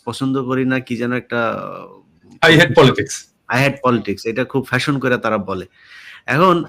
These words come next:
Speaker 1: এই শ্রেণীগুলো, এরা মানে ভয়ের আগে এরা মারা যায়, মানে ভয় দেখানোর আগেই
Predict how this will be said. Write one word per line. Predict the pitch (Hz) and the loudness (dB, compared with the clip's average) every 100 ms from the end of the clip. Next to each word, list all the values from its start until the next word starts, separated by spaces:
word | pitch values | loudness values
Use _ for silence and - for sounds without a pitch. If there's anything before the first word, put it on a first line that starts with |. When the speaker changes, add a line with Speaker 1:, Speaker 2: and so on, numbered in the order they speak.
| - _ | -10 _
Speaker 1:
এই | 165 180 | 2 2
শ্রেণীগুলো, | 175 170 175 151 135 104 - _ _ _ _ _ | 4 2 2 2 0 -2 -6 _ _ _ _ _
এরা | 139 165 175 180 - _ _ _ _ _ | -4 0 2 2 -2 _ _ _ _ _
মানে | 120 131 135 139 135 107 - | -6 -2 -2 -2 -4 -8 -4
ভয়ের | 123 170 190 | 2 4 4
আগে | 185 175 156 | 4 2 0
এরা | 104 113 127 | 0 -2 -2
মারা | 120 113 107 | 0 0 -2
যায়, | 92 85 - _ _ _ _ _ | -6 -14 -20 _ _ _ _ _
মানে | 107 107 | -14 -10
ভয় | 107 127 | -4 -4
দেখানোর | 120 127 160 170 | -2 -4 -2 -2
আগেই | 160 147 160 135 | -2 -2 -4 -4